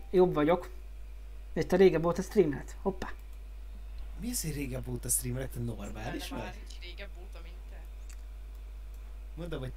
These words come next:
Speaker 2: tavaly november óta streamelek. Négy
Speaker 1: Hát,
Speaker 2: hónapja.
Speaker 1: hát ez elég gáz. Hiába nem úgy. Nem is tud, nem is láttalak, hogy itt vagy.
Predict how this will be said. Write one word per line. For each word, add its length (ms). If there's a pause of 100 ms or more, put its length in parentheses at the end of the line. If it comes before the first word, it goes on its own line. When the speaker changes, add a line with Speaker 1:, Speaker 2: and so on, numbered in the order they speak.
(140)
Speaker 2:
tavaly 380
november 400
óta 200
streamelek. 580 (260)
Négy 240
Speaker 1:
Hát, 120
Speaker 2:
hónapja. 240
Speaker 1:
hát 120
ez 80
elég 280
gáz. 320
Hiába 300
nem 260
úgy. 300
Nem 160
is 80
tud, 200
nem 200
is 100
láttalak, 420
hogy 140
itt 140
vagy. 280